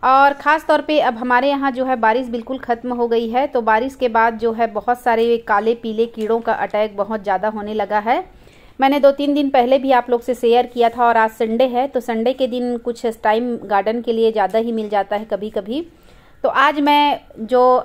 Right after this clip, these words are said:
दवाई अप्लाई करूँगी इंसेक्टिसाइड, वो भी आप लोग से शेयर करूँगी। और यहाँ पर का व्यू कुछ इस तरह से आता है। देखिए मेरे सारे, देखिए यहाँ पर एग्लोनिमा के प्लांट हैं, कुछ प्लांट मेरे दो प्लांट ख़राब हो गए, लिपस्टिक एग्लोनिमा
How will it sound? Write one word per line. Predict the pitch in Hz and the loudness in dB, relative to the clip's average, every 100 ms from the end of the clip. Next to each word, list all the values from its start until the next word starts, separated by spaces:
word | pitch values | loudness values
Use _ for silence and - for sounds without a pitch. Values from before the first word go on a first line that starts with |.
| 233 | -4
दवाई | 214 233 226 262 | 0 2 2 2
अप्लाई | 247 233 226 | 2 2 2
करूँगी | 240 226 233 247 | 2 0 0 -2
इंसेक्टिसाइड, | 233 226 - 247 233 233 | -2 -4 -4 -4 -2 0
वो | 233 214 | 0 0
भी | 240 | 0
आप | 233 233 | 0 -2
लोग | 220 | -4
से | 233 | -6
शेयर | 220 208 220 | -4 -2 0
करूँगी। | 220 214 220 247 359 403 - - _ _ | -2 -4 -4 -4 -6 -8 -20 -20 _ _
और | 214 226 226 226 233 - _ _ 202 | 0 4 4 4 0 -8 _ _ -8
यहाँ | 240 262 | -4 -2
पर | 285 269 | 0 0
का | 277 | 0
व्यू | 233 240 262 | -2 -4 -4
कुछ | 254 247 | -6 -6
इस | 226 - | -12 -6
तरह | 233 226 | 0 0
से | 226 233 | 0 -2
आता | 226 139 190 180 | -2 -4 -4 -2
है। | 220 226 | -4 -4
देखिए | 202 196 233 311 339 _ - - _ | -6 -8 -8 -8 -10 _ -20 -20 _
मेरे | 240 262 | 0 0
सारे, | 269 240 262 | 2 2 2
देखिए | 269 269 269 | 2 -2 -2
यहाँ | 262 254 | -2 0
पर | 247 247 | 0 0
एग्लोनिमा | 220 226 240 240 226 | 0 -2 -2 -2 -2
के | 233 | -4
प्लांट | 233 208 202 240 | -2 0 0 -2
हैं, | 240 240 | -6 -6
कुछ | 262 277 | -6 -10
प्लांट | - 247 220 240 | -2 0 0 0
मेरे | 254 240 | -2 0
दो | 226 | 0
प्लांट | 233 240 220 | 0 0 0
ख़राब | 226 220 190 208 | -2 0 0 0
हो | 214 | -2
गए, | 208 233 | -2 -2
लिपस्टिक | 220 190 - 233 | -4 -10 -12 -8
एग्लोनिमा | 190 202 214 208 208 269 | -6 -4 -4 -4 -4 -4